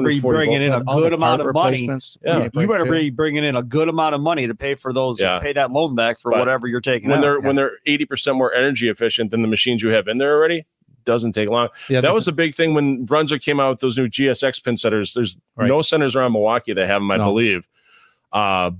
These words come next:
Speaker 2: but out in Madison, uh, out, there's a couple places, Tenn Pin Alley, um,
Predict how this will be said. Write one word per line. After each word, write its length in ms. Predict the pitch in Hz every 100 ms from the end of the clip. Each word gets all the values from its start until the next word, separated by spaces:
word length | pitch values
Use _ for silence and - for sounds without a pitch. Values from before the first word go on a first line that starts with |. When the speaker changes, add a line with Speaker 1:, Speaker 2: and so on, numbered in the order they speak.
| -
Speaker 2:
but 220 | 127 110 -
out 200 | 117 120
in 60 | 117
Madison, 560 | 110 117 110 110 104 -
uh, 340 | 101 95 90 -
out, 240 | 104 101 -
there's 180 | - 107
a 40 | 104
couple 160 | 104
places, 280 | 101 107 95
Tenn 180 | - 107
Pin 120 | 107
Alley, 220 | 104 98
um, 140 | 104